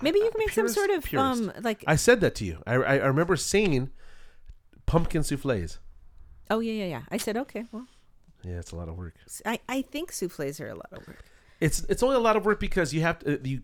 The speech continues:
Speaker 2: c-, you have to do it timely. You have to do it timely.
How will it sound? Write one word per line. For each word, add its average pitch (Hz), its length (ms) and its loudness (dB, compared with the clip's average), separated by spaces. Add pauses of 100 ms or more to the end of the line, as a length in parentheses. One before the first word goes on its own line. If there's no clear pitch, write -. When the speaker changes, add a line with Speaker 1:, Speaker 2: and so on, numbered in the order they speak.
Speaker 2:
c-, - 160 -10
you 147 80 2
have 185 220 0
to 123 100 -2
do 113 240 2
it - 160 -2 (240)
timely. 87 500 -6 (380)
You 127 80 2
have 147 80 0
to 160 80 -8
do 175 80 8
it 185 100 4
timely. 127 480 2